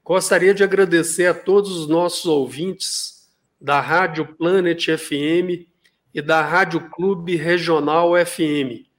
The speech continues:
que tem um alcance de toda a região do Alto Rio Pardo. É, Walter Neri, eu gostaria que você fizesse uma breve apresentação da sua pessoa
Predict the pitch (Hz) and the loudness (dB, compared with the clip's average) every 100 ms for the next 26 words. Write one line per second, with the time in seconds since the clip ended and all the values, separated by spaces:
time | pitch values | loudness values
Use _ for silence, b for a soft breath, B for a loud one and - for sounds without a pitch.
0 | _ _ _ - 143 - 165 175 175 147 | _ _ _ -8 -8 -4 0 2 2 2
1 | - 151 170 185 - 196 185 - _ _ | 0 -2 -2 -2 -6 -6 -8 -10 _ _
2 | _ 156 147 147 - 220 226 214 190 190 | _ -12 -10 -4 2 4 4 2 2 0
3 | 170 156 180 185 175 165 175 180 175 175 | 0 0 0 0 2 4 4 2 0 -2
4 | 170 165 - 147 139 120 117 - _ _ | -2 -2 0 2 2 0 -10 -20 _ _
5 | _ _ _ _ _ _ _ _ - 170 | _ _ _ _ _ _ _ _ -10 -2
6 | 147 143 147 196 208 170 170 185 156 120 | -2 0 2 2 4 2 4 4 4 0
7 | - _ b b _ - 156 175 180 175 | -10 _ b b _ -8 -4 -2 -2 -2
8 | 196 196 202 202 208 - - - - 151 | -2 -2 -4 -2 -4 -4 -8 -14 -10 -6
9 | 147 165 165 - 147 127 185 175 185 160 | 0 0 0 -4 -4 -4 -2 0 0 0
10 | 160 165 151 156 156 156 120 - 151 156 | -2 -4 -4 -6 -4 -4 -4 -6 -2 -2
11 | 135 - _ _ _ _ 147 143 143 - | -2 -8 _ _ _ _ -4 -4 -2 -2
12 | 156 156 165 - 175 190 214 208 | -2 -2 -4 -2 0 2 2 0